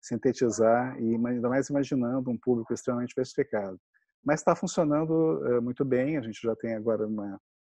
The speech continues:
com um volume grande, né, do material já gravado, com um agendamento, acho que é já completo, né, da disciplina.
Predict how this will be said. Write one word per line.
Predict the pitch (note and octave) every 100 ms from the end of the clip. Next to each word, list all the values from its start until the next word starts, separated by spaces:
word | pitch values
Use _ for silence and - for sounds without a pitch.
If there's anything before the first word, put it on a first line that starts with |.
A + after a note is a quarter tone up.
| _
com | - A#2
um | A2+
volume | A#2 A2 A2
grande, | G#2 A2 C#3 A#2+ A2
né, | G#2+
do | G#2
material | G#2+ A2 G#2 A2 G#2
já | G#2
gravado, | G2+ F#2+ G#2+ C3 C3+ A#2 -
com | A2
um |
agendamento, | G2+ G#2 G#2 G2+ G2+ A2+ -
acho | G2+ -
que | G2+
é |
já | G2 G#2+ G#2
completo, | - G#2+ A2 A2+ B2 -
né, | G#2
da | G#2
disciplina. | F#2+ G#2+ _ G#2+ A2+